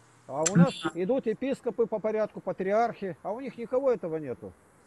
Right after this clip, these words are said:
Speaker 1: Они хорошие люди, да, они замечательные, работают хорошо, не пьют, не курят, Библию любят, но рукоположения нет, и они не церковь. И мы должны это сказать им, потому что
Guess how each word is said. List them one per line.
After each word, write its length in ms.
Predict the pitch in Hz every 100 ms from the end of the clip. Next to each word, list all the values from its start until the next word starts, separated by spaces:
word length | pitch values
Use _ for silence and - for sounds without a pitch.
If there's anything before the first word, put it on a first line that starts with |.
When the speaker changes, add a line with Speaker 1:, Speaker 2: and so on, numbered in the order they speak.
| _ - - - - -
Speaker 1:
Они 260 | 180 277
хорошие 560 | - 214 247 240 196 180
люди, 380 | 180 254 240 196
да, 260 | 175 180
они 160 | 180 208
замечательные, 880 | 185 175 165 214 208 190 175 165 135 - -
работают 560 | 135 160 165 247 226 208
хорошо, 500 | 190 190 175 202 185
не 140 | 170
пьют, 300 | 156 220 233
не 100 | 190
курят, 340 | 170 233 214 151
Библию 400 | 185 233 208 208
любят, 280 | 202 180 - - -
но 200 | 160 190
рукоположения 720 | 190 190 196 202 196 294 294
нет, 220 | 214 185 185
и 40 |
они 180 | 190 254
не 120 | 277
церковь. 480 | - 160 151 - 143 - _ _ _ _ _ _ _
И 80 | 143
мы 140 | 185
должны 280 | 247 220 175
это 220 | 269 233
сказать 480 | 214 - 185 151 139
им, 180 | 139 127 - _ -
потому 320 | 180 202 220
что 260 | 202 202